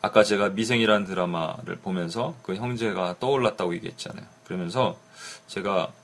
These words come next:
음, 그때 그냥 별, 별 볼 일 없는 한 마디가 그 형제를 위로하게 됐고 또 때로는 이게 권면하고 경계하고 그런 일을 했는데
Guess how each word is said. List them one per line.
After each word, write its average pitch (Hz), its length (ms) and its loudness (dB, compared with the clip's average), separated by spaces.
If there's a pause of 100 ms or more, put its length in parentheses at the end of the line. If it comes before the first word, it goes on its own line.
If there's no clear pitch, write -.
(120)
음, 87 380 -6 (920)
그때 117 540 6 (800)
그냥 156 180 2
별, 117 300 6 (180)
별 120 160 6
볼 139 160 8
일 120 80 8
없는 107 240 4
한 160 300 0
마디가 90 540 0 (560)
그 104 560 0 (160)
형제를 107 520 -2 (720)
위로하게 104 560 6
됐고 - 420 -10 (720)
또 104 160 2
때로는 147 340 8
이게 110 160 2 (120)
권면하고 101 720 4
경계하고 92 600 2
그런 110 300 4
일을 92 240 0
했는데 101 480 -2